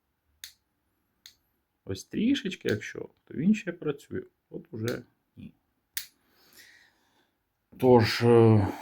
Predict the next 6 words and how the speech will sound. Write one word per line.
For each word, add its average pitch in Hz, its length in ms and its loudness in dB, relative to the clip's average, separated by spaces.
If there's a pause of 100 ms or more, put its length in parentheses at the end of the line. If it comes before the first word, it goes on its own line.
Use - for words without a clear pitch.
(680)
ніж 151 340 2
справив 135 720 0 (120)
приємне 98 480 2
враження. 135 880 0 (120)
Приємно, 113 540 0
що - 640 -2